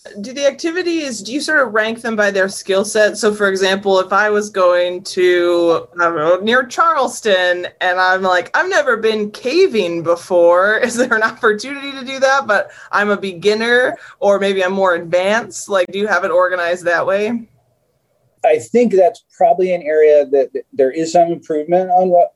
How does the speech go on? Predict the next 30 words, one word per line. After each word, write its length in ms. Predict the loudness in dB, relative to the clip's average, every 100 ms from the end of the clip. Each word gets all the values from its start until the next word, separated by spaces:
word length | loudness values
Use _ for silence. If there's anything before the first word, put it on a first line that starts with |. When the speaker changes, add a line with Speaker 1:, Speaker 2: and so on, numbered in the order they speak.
| _
Speaker 2:
we, 300 | -6 -6 -8 -8
we're 240 | 0 0
gonna 180 | 0 -2
do, 540 | 0 4 4 4 2
or, 160 | 4 4
or 220 | 4 2
what 240 | 4 0 0
we're 80 |
doing 180 | -2 -4
with 120 | -4
the 80 | -6
site. 360 | 0 2 2 -2 _ _ -4
It 160 | -4 -2
is 300 | 2 2 4
organized 500 | 2 2 2 0 0
in 120 | 0 -2
that 180 | 0
way 140 | 0 0
to 180 | -4 -6
some 240 | -4 -4
degree. 260 | -6 -12 -18 -20 _
So 580 | -2 2 4 4 0 -4 _ _ _ -18 -14 -12 -12 -14 _
if 580 | -2 -2 -2 0 0 2
you 280 | 4 4 4
are 280 | 4 4
a 280 | 0 -2 -4 -6
super 420 | -12 -6 0 -2
duper 320 | -2 0 2 2
expert 560 | 0 -2 0 0 -2 _
at 300 | 4 4 2